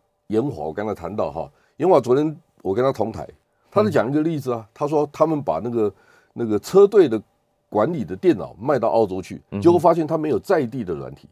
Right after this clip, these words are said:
Speaker 2: 啊。
Speaker 1: 所以他去买了一家公司，
Speaker 2: 啊。
Speaker 1: 三个人而已，
Speaker 2: 啊哈。
Speaker 1: 他就把后面的问题解决了。
Speaker 2: 是。
Speaker 1: 好，那我的问题来了，就是说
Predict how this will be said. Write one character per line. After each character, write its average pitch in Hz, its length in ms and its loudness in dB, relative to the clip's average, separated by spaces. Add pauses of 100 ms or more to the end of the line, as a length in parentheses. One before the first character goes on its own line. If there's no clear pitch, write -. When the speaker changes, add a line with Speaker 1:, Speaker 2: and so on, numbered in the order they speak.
(140)
Speaker 2:
啊。 69 320 -16 (180)
Speaker 1:
所 180 140 6
以 175 40 10
他 170 100 4
去 165 100 0
买 98 220 0
了 101 80 -6
一 147 80 -6
家 147 120 2
公 101 200 -6
司， 76 260 -16
Speaker 2:
啊。 87 160 -12
Speaker 1:
三 175 180 6
个 190 80 6
人 107 220 2
而 98 100 0
已， 92 140 -4 (140)
Speaker 2:
啊 - 80 -4
哈。 151 60 0
Speaker 1:
他 - 0 -
就 156 120 0
把 110 160 0
后 139 140 0
面 123 120 -4
的 113 60 -2
问 113 100 -4
题 87 140 -12
解 80 140 -10
决 69 120 -20
了。 62 60 -16
Speaker 2:
是。 76 300 -10
Speaker 1:
好， 85 160 -4
那 143 100 4
我 104 140 0
的 104 40 -2
问 139 140 -2
题 90 140 -8
来 76 120 -6
了， 60 60 -12
就 101 180 -8
是 101 60 -6
说 101 120 -8